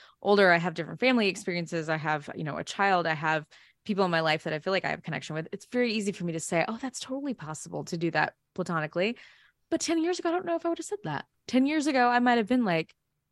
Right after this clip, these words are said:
"Well, they have to end up together, right? 'Cause everything in movies tells us that. It's a male and female lead. And th-, it starts with them not, you know, her not liking him, and that's how it ends up."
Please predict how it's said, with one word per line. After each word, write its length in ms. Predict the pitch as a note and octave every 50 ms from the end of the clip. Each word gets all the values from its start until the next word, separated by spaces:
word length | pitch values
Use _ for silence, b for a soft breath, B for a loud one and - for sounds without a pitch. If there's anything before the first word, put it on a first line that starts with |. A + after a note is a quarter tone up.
| _ _
"Well, 100 | G#3 A3
they 100 | A#3+ A#3
have 160 | A3+ D#4 F#4
to 60 | - F#3
end 100 | C#3+ -
up 100 | - -
together, 420 | - - F2 F3 - - F#3 F3+
right? 280 | E3 D#3 D#3+ G3+ A3+ -
'Cause 180 | G3 E3+ D3
everything 640 | E3 E3 E3+ G#3 G#3 G#3 F#3+ F#3 F#3 F3+ F3+ F3 - _ _ _ _ -
in 160 | - F#3 F3
movies 320 | E3 E3 E3 F#3 G3 G3
tells 240 | - - C3+ - -
us 140 | C#3+ C#3+ -
that. 260 | - - - - - -
It's 200 | - - - F3+
a 40 |
male 220 | E3 E3 D#3 D#3+ F3
and 120 | F#3+ G3+ -
female 280 | - D#3+ D#3+ G3 B3 B3+
lead. 240 | E3 C#3+ C#3+ - - _ B B B B B B B B _ -
And 600 | E3+ E3 D#3+ D3+ D3 D3+ D3+ D3+ D3+ D3+ D3 - _ _ _ _ _ _ _ _ -
th-, 120 | E3 F3+ -
it 100 | - -
starts 320 | - - F#3+ F3 E3+ - -
with 80 | F#3
them 140 | F3 F3+ F#3 F#3+
not, 220 | G3 G3 - - _ -
you 120 | G3+ G3+
know, 120 | F#3 F3 E3+
her 220 | E3 D#3 D3 G3 F#3
not 200 | G3 G3 - -
liking 260 | G3 F#3 - G#3 G3+
him, 300 | F3 F3 E3+ E3+ E3+ F3
and 80 | F3
that's 140 | E3+ D#3 -
how 160 | - F#3 F3+
it 60 | F3+ F3
ends 200 | E3+ F3 F3 G3
up." 180 | F#3+ F#3 b